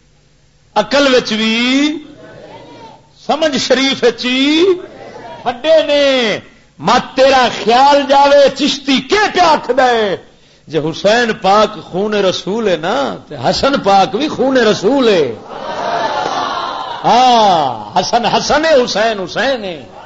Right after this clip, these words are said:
حسن تے حسین دونوں دے لفظ جڑے نام مبارک ہیں، انہاں وچوں بھی پتہ لگدا ہے پیا کہ اے چھوٹے نے تے او وڈے نے۔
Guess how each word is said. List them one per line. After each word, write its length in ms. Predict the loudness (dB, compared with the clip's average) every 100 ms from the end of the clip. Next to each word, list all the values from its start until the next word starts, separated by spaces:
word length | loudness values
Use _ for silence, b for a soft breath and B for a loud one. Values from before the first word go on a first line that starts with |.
| -20 -20 -18 -18 -18 -18 -18 -20 -20 -16 -4
حسن 380 | -2 0 0 0 2
تے 60 | 2
حسین 680 | 4 2 0 2 2 0 -2 0
دونوں 380 | 2 4 4 0
دے 240 | 2 0 0
لفظ 760 | -4 -4 0 2 2 -2 -4
جڑے 240 | 0 2 2
نام 560 | 2 2 4 2 2
مبارک 540 | -2 2 4 4 0 -2
ہیں، 380 | -2 0 0 -4 -8 b b b b b -6
انہاں 300 | -2 0 0
وچوں 300 | 0 2 0
بھی 100 | 0
پتہ 240 | 0 2 2
لگدا 380 | 2 0 0
ہے 80 | 0
پیا 300 | 0 0 0 0
کہ 100 | -6 -2
اے 100 | -2 -2
چھوٹے 340 | 2 2 4 0
نے 140 | 0
تے 140 | 0 2
او 120 | 2
وڈے 300 | 0 -2
نے۔ 100 | -4